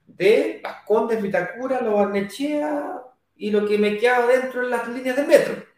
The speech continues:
Y esa era la gente que yo podía atender. Y solamente podía atender o conversar no sé, cinco personas por día. Así, pero darte con una piedra en el pecho con cinco personas, cinco reuniones, pero era el,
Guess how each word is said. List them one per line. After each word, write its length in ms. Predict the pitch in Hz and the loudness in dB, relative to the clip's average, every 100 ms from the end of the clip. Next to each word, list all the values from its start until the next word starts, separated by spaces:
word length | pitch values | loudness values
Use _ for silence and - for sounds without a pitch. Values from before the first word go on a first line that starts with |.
| _ | _
Y 300 | - - - - | -20 -16 -8 0
esa 320 | 208 208 226 | 0 0 0
era 140 | 220 | 0
la 60 | - | 0
gente 280 | - 226 208 | -2 -8 -4
que 80 | 214 | -2
yo 100 | 196 | -2
podía 220 | 185 180 | -2 -2
atender. 400 | 151 107 - - _ _ | -6 -10 -14 -18 _ _
Y 80 | 131 | -16
solamente 420 | - 196 214 202 | -10 -6 -6 -6
podía 240 | 180 196 196 | -2 0 0
atender 400 | 190 180 208 202 | -4 -4 -2 0
o 240 | 180 165 | 0 -2
conversar 480 | 151 147 - 262 277 - _ _ _ _ - 135 _ _ _ _ _ | -4 -6 -6 -6 -6 -10 _ _ _ _ -20 -20 _ _ _ _ _
no 60 | 151 | -10
sé, 100 | 156 - - _ _ _ _ _ _ _ _ _ _ - | -10 -10 -20 _ _ _ _ _ _ _ _ _ _ -4
cinco 260 | 220 - | -2 -2
personas 360 | 143 131 135 120 | -4 -6 -8 -10
por 180 | 127 104 | -10 -10
día. 300 | 101 85 - | -10 -14 -16
Así, 240 | - - 135 | -18 -10 -10
pero 280 | 101 90 - | -8 -10 -8
darte 240 | 107 101 101 | -6 -6 -8
con 100 | 104 | -8
una 120 | - | -6
piedra 220 | 110 117 | -6 -6
en 120 | 120 | -8
el 40 | - | -6
pecho 220 | - 277 | -4 -4
con 160 | 269 | -6
cinco 260 | - 277 285 | -6 -8 -8
personas, 320 | 277 - 180 | -8 -6 -6
cinco 260 | 202 202 196 | -4 -4 -2
reuniones, 340 | 185 202 160 | -2 0 -2
pero 260 | 127 117 - | -4 -6 -6
era 160 | 117 | -6
el, 280 | 107 104 - | -6 -8 -14